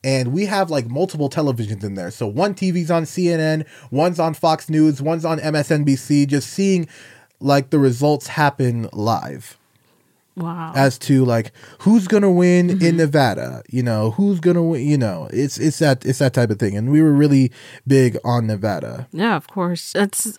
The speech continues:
Speaker 2: a lot of areas in, like, the political radio. What other stations were you board opping for?
Speaker 1: I was mainly board opping for that one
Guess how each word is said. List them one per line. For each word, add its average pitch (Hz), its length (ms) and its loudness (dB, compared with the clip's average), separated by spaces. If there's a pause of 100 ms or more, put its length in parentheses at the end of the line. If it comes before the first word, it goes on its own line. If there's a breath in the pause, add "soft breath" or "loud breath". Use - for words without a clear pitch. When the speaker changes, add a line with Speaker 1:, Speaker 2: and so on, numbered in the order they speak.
Speaker 2:
a 202 60 0
lot 190 220 2
of 196 380 -2
areas 185 500 2
in, 156 140 -2
like, - 180 -8
the - 80 -6
political 247 580 -2
radio. 147 680 -8 (160)
What 185 260 2
other 190 360 2
stations 165 640 -6
were 165 160 -4
you 156 280 -4
board 156 260 -6
opping 156 420 -8
for? 151 460 -12 (160)
Speaker 1:
I 165 100 2
was 170 240 0
mainly 269 380 -2
board 180 380 2
opping 107 600 0 (340 soft breath)
for 135 720 4
that 127 480 2
one 147 720 -2